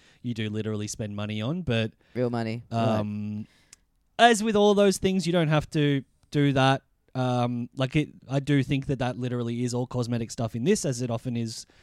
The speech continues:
Speaker 1: in, you know, like, Fortnite and stuff. But, um, yeah, I mean, it's weird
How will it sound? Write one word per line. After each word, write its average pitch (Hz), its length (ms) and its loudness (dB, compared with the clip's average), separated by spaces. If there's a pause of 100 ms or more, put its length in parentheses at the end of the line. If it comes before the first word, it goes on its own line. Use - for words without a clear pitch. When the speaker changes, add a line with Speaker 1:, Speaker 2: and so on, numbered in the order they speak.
(380)
Speaker 1:
in, 117 400 -4
you 127 120 -4
know, 113 120 -2
like, 113 200 -4
Fortnite 120 320 -2
and 113 120 -8
stuff. 117 400 -2 (380)
But, 165 180 4
um, 165 460 4 (260)
yeah, 196 260 6 (340)
I 185 80 4
mean, 190 440 2
it's 185 200 2
weird 262 460 4